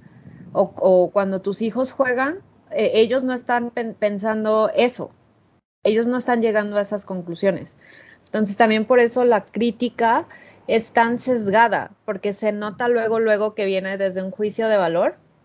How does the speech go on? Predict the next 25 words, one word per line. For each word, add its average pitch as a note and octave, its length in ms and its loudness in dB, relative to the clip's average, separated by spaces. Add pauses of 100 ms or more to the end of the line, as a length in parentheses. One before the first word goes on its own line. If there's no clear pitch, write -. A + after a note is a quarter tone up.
(500)
y G#3+ 140 2
no G3+ 160 2
desde G#3 340 4
como E3+ 340 -6 (220)
la F#3+ 200 0
apreciación F#3+ 1080 0 (580)
hacia F#3 680 -2 (160)
lo G3 180 -2
que G3+ 100 -2
hace G#3+ 240 0
un B3+ 100 -2
objeto A3 720 -4 (260)
un G3 100 -8
juguete. F3+ 640 -2 (240)
Porque B3+ 180 0
a D#4+ 80 6
final F4+ 240 0
de G#4 100 -4
cuentas E4+ 360 -2
Barbie B3+ 340 2
es B3 140 -2
un C4 80 -4
objeto A3 340 -4
inanimado, F3 640 -4 (920)
pero A#3 500 4